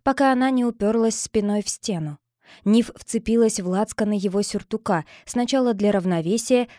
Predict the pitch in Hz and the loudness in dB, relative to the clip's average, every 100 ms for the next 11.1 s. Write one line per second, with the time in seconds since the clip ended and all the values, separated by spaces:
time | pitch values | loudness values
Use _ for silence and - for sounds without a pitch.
0 | - 262 302 294 240 240 220 180 180 240 | -2 2 4 4 2 2 2 2 0 0
1 | - 226 240 240 226 208 185 185 185 175 | 0 0 0 -2 -2 -2 -2 -2 -4 -2
2 | 170 165 147 - - _ _ _ _ - | -4 -4 -6 -10 -14 _ _ _ _ 2
3 | 320 320 285 247 262 254 254 247 - 208 | 4 6 4 4 4 2 2 -2 -4 -2
4 | 220 - 247 240 - 240 - 208 196 208 | -2 0 -2 0 -2 -4 -2 -2 0 0
5 | 208 226 240 - 262 254 208 165 - - | -2 -2 -4 -2 -2 0 0 0 -4 -8
6 | - 240 247 233 226 226 - 208 226 226 | 0 4 4 4 0 -2 -2 0 0 0
7 | 226 220 - 208 202 175 180 226 247 247 | 0 -2 -2 0 2 0 0 0 0 0
8 | - - - 277 269 247 240 233 233 233 | -4 -12 -2 2 4 4 2 2 0 0
9 | 214 208 196 165 202 226 - - 240 233 | 0 0 0 0 -2 -4 -8 -6 -4 -2
10 | 220 202 208 214 - 196 220 175 151 143 | -2 0 -2 -2 -4 -4 -2 -2 -6 -12